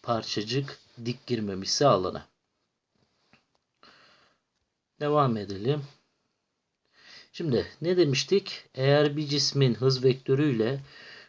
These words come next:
kuvvet vektörü birbirlerine dikse bu cisim çembersel yörüngede dolanır. Çembersel yörüngede dolanır. Çembersel yörüngede dolanmasına sebep olan kuvvete ne diyorduk? On ikinci sınıflar gene bunu bilecektir.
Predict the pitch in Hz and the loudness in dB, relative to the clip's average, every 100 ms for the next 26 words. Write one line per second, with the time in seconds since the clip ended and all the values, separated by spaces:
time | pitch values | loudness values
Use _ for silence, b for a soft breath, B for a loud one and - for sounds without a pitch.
0 | B - 123 143 151 - 120 - 107 95 | B -6 2 2 2 0 -2 -2 -6 -4
1 | 85 117 120 139 135 117 101 95 127 143 | -2 -2 0 0 2 0 -2 -4 -2 -2
2 | - 170 143 135 113 - 180 - 123 127 | 0 -2 0 -2 -2 -2 -4 -2 0 2
3 | 135 135 - 156 135 117 120 120 113 120 | 2 2 2 2 4 2 4 2 2 2
4 | 107 82 73 - - - B B B B | 0 -2 -6 -12 -16 -18 B B B B
5 | 123 110 104 95 120 113 107 98 92 87 | -4 -2 -2 -2 -2 0 0 -2 -6 -6
6 | - 113 147 151 151 - B B - 135 | -4 0 2 0 -4 -8 B B -4 2
7 | 131 139 139 139 151 165 147 135 147 147 | 2 4 2 0 0 0 2 2 2 4
8 | 139 135 131 131 135 135 127 139 135 135 | 4 6 4 4 2 2 0 0 0 0
9 | 127 131 131 127 123 - 127 127 135 139 | 0 0 2 2 0 0 0 2 2 2
10 | 147 123 127 147 - 120 123 127 123 120 | 2 0 0 -6 -8 -6 -4 -4 -4 -4
11 | 123 113 120 113 120 117 113 113 107 117 | -4 -4 -2 0 0 0 0 -2 -2 -2
12 | 127 143 139 156 156 | 2 2 0 -6 -6